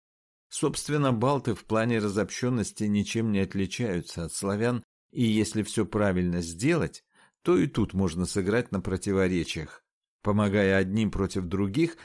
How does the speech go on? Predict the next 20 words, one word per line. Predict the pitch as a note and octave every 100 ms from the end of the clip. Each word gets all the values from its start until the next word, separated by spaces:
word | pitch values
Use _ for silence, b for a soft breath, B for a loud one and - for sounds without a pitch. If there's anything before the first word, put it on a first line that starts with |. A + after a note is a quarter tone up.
| B
взамен | E2+ D#2+ A2 A2+ B2+ A2
на | G2+
союз-протекторат. | - F#2+ G2+ G#2+ - F2 - E2+ G2 F#2 D#2 C#2 _ _ _ _ _
А | - E3
потом, | - C3 C#3+ D3
как | B2 G#2
англичане, | G#2+ F2+ F#2+ F#2+ - A#2+ B2+ G2
набрать | F#2+ F#2+ A2 A2+
из | F2+
местных | F#2 G#2 G2+ F#2
своих | - F#2 G#2+ G2
сипаев, | - G#2 - B2+ A2+ D#2+ - _ _
чтобы | - - A#2 A2+
уже | G#2+ A2
их | A2+ G2 G2
руками | F2+ F#2+ A2+ G#2+
воевать | F#2 F2+ F2 F#2+ G#2 -
против | E2+ F#2+ F2 -
своих | D2+ D#2 E2+ -
врагов. | D#2 C#2+ C2 -